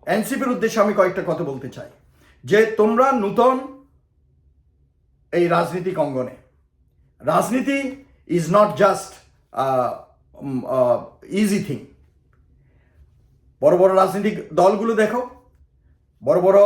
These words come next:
রাজনীতিবিদ, দুনিয়ার বিভিন্ন মতবাদ, এই রাজনীতিবিদদের আইডিওলজিগুলা পলিটিক্যাল লিডারদের উপরে আপনার, তোমরা লেখাপড়া করো। লেখাপড়া করে তোমাদেরকে জানতে হবে,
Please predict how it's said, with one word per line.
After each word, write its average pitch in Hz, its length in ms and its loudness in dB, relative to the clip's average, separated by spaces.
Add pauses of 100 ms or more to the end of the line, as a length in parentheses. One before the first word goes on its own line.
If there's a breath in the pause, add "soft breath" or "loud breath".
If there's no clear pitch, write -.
(360)
রাজনীতিবিদ, 185 640 -2 (260)
দুনিয়ার 196 380 2
বিভিন্ন 226 720 -2 (280)
মতবাদ, 202 560 2 (460)
এই 180 160 2
রাজনীতিবিদদের 180 1040 -2 (360)
আইডিওলজিগুলা 202 920 0 (240)
পলিটিক্যাল 196 380 0
লিডারদের 196 720 -2 (1300)
উপরে 175 260 -2
আপনার, 165 340 -4
তোমরা 165 240 -4
লেখাপড়া 147 440 -4
করো। - 340 -14 (1120)
লেখাপড়া 220 400 -2
করে 240 200 2
তোমাদেরকে 226 420 -2
জানতে 214 320 -2
হবে, 202 220 0